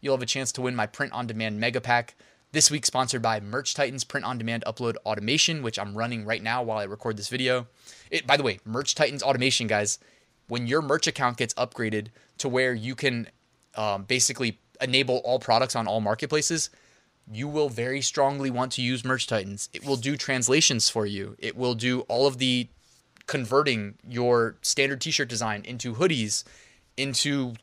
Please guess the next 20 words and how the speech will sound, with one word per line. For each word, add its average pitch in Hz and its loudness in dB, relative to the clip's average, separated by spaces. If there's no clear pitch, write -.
pillowcases, 120 2
cell 165 4
phone 139 2
cases, 104 -2
pop 175 0
sockets. 110 2
It - -10
does 156 -2
it 160 -6
all 151 -6
for 156 -8
you. 107 -10
Okay, 143 2
so 120 0
to 131 -10
me, 156 0
this 135 -2
is 131 -6
a 123 -2
no-brainer, 110 -4